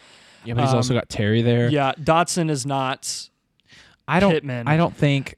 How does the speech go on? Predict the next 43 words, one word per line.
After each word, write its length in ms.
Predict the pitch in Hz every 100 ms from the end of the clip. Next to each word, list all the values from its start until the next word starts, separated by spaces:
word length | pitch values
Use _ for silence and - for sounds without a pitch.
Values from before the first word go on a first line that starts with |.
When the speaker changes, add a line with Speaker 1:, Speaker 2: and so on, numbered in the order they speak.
| -
Speaker 1:
Wentz, 240 | 127 139
Speaker 2:
but 280 | 151 135 123 -
Speaker 1:
I 100 | 135
don't 120 | 165
think 140 | 160 131
Wentz 340 | 123 127 127
plays 400 | - - 123 127
Speaker 2:
Wentz 220 | 165 131
Speaker 1:
overly 340 | 131 135 170 117
Speaker 2:
can, 60 |
Speaker 1:
well 220 | 107 113
there. 320 | 120 127 131 131
Speaker 2:
yeah, 120 | 135
Wentz 300 | 120 170 262
Speaker 1:
And 20 | -
I, 20 |
Speaker 2:
can 100 | 208
get 200 | 151 160
him 100 | 156
the 80 | 147
ball 220 | 131 131
Speaker 1:
and 100 | 127
I 20 |
also 220 | 135 151 160
Speaker 2:
better 80 |
Speaker 1:
don't 80 | 139
think 140 | 135 123
Speaker 2:
than 80 |
Speaker 1:
he 60 | 139
Speaker 2:
Heinicke 20 |
could. 60 | -
Speaker 1:
produces 540 | 139 131 123 127 117
two 220 | - 131 127
high-end 720 | 107 123 127 123 123 120 117
wide 260 | 107 113
receivers 520 | 113 - 107 110 113 113
in 120 | 107
Dynasty 600 | 107 110 117 - 120 104
t-, 160 | -
in 120 | 120 107
terms 280 | 123 117
of 100 | 113
production 560 | - 110 107 - 123 123